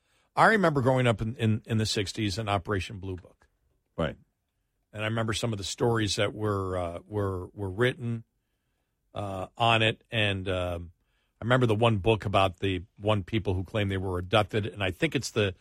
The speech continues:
Speaker 1: the fam-, the, the researchers that did The Conjuring that had actually wrote a book
Speaker 2: Oh,
Speaker 1: on it.
Speaker 2: oh, yeah, yeah, yeah, yeah.
Speaker 1: They actually wrote a book on it. And,
Speaker 2: Right.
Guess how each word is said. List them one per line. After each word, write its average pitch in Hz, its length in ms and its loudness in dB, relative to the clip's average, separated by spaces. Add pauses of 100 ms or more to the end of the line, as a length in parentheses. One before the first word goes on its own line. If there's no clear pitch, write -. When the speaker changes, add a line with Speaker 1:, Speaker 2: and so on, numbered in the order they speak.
(320)
Speaker 1:
the 117 80 -4
fam-, 131 380 0
the, 107 340 -2
the 98 260 -2
researchers 120 560 -2
that 101 100 -4
did 101 140 -6
The - 60 -10
Conjuring 98 580 -4
that 95 100 -6
had 95 180 -12
actually 107 300 -4
wrote 101 140 -6
a 90 100 -10
book - 40 -
Speaker 2:
Oh, 190 240 10
Speaker 1:
on - 100 -8
it. - 100 -20
Speaker 2:
oh, 156 180 6
yeah, 123 200 2
yeah, 120 160 2
yeah, 123 180 2
yeah. 117 220 2 (180)
Speaker 1:
They 113 80 -8
actually 107 220 -10
wrote 104 120 -8
a 95 40 -12
book 104 260 -2
on 98 160 -10
it. 101 180 -12
And, 113 140 2
Speaker 2:
Right. 85 140 0